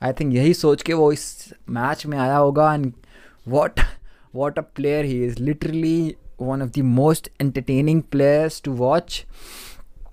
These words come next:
I think North East, uh, शुरुआत करी केरला ब्लास्टर के साथ, फिर गया नॉर्थ ईस्ट, फिर गया मुंबई, and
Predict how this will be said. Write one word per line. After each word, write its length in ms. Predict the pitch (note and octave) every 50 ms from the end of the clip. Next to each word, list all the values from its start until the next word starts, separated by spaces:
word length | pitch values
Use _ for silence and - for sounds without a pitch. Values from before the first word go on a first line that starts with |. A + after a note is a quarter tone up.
| - - - -
I 160 | - G2+ G2+
think 480 | - - A2+ A2 A2+ A#2 A#2 A2+ - - - - - - -
North 420 | A#2+ A#2+ A#2+ A#2 A#2 - - -
East, 220 | C#3+ C3+ C#3 - -
uh, 220 | C#3+ C3+ B2 B2+ B2 - - -
शुरुआत 460 | - - C3+ B2+ C3+ C#3 C3+ C3+ -
करी 180 | - C#3+ C#3 A#2+ -
केरला 300 | - C#3 C3+ C#3 C#3+ D3
ब्लास्टर 380 | C#3 C#3 C3+ C3+ C3+ - - -
के 100 | - C3+
साथ, 420 | - - C3+ C3 C3+ C3+ - - - -
फिर 120 | C#3 C3 B2 C3+
गया 160 | C3 C3 B2+ B2+
नॉर्थ 480 | B2+ B2 B2+ B2 B2+ B2+ - - - C#3+
ईस्ट, 380 | C3+ C3+ C#3 C3+ B2 - -
फिर 180 | - C3+ C3 C3
गया 260 | C3 B2+ C#3 C3+ C3+
मुंबई, 640 | C3+ C3+ D3 E3+ G3 G3 E3 C3 A#2 A2 A#2 - - - - - - - - - - - - - - - - - - - - - D3 D3+
and 200 | D3+ D3 C3+